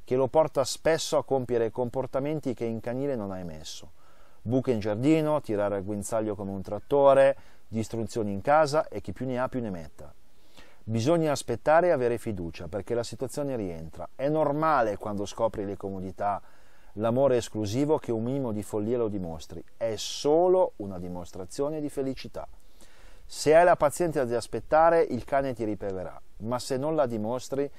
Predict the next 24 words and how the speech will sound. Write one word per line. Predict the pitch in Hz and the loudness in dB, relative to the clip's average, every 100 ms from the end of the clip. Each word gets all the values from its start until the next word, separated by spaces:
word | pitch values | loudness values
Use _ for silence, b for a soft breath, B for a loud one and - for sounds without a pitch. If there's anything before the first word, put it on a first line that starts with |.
| b b | b b
riporterai | 107 117 123 117 127 123 107 | -6 0 0 2 4 4 2
il | |
cane | - 110 101 | -2 -4 -4
in | 95 | -6
canile | 101 104 127 | -6 -6 -6
facendo | - 98 120 117 | -6 -6 -6 -6
un | 113 | -6
errore | 107 117 117 | -4 -4 -4
madornale, | 107 101 87 82 73 76 - | -4 -6 -6 -10 -12 -14 -10
l'ennesimo | 113 123 127 117 87 90 82 | -4 -2 0 0 -2 -8 -8
direi. | 80 76 73 73 - b b b b b | -10 -12 -14 -14 -16 b b b b b
Abitualo | - 123 185 180 170 147 - - | 2 4 4 6 6 8 6 0
a | 113 | -4
sfogare | 113 131 120 135 135 | -2 -2 2 4 2
questi | 131 113 120 | 0 -4 -4
momenti | 117 123 139 135 | -4 -2 -2 0
all'esterno | 117 104 117 113 107 | 0 0 0 0 0
di | 104 | -4
casa, | 104 110 95 90 92 | -2 -2 -2 -4 -6
fai | - 131 139 | 2 4 4
giochi | 135 139 139 | 6 4 2
come | 135 131 123 | -4 -2 2
la | |
ricerca | 123 127 156 147 131 - | 2 2 4 4 4 -2